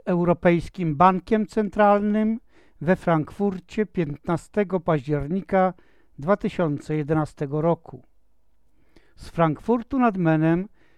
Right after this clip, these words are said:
mówi Stefan Kosiewski. Lech Wałęsa niewiele wie o tegorocznych laureatkach Pokojowej Nagrody Nobla.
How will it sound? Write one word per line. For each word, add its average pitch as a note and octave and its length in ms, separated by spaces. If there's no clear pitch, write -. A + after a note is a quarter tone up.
mówi E3+ 300
Stefan C#3+ 500
Kosiewski. - 760
Lech G#3 280
Wałęsa G3+ 920
niewiele F3 680
wie D#3+ 460
o F3+ 120
tegorocznych F3+ 1200
laureatkach D#3+ 1400
Pokojowej D#3 800
Nagrody D3 520
Nobla. D3+ 500